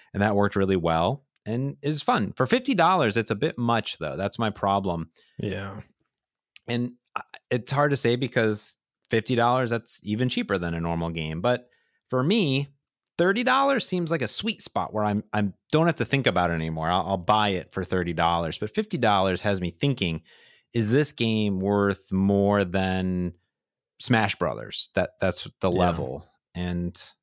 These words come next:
Speaker 1: that's for me, but I could
Speaker 2: And
Speaker 1: say
Speaker 2: it's funny because you would think you're buying into the base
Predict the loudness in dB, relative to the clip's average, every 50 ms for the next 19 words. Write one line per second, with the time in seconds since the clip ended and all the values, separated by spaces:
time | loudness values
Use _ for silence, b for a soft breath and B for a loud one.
0 | _ _ _ _ -6 -6 -6 -6 -6 -4 0 2 2 4 4 4 4 4 2 2
1 | 2 4 4 4 4 4 4 2 2 0 -2 -2 -2 -2 -2 -4 -8 -12 _ -20
2 | -14 -6 -2 0 2 2 2 2 2 0 0 0 0 0 0 0 0 0 2 0
3 | 0 0 0 0 0 0 -2 -2 -2 -2 -2 0 2 2 4 4 2 0 0 -2
4 | -4 -4 -6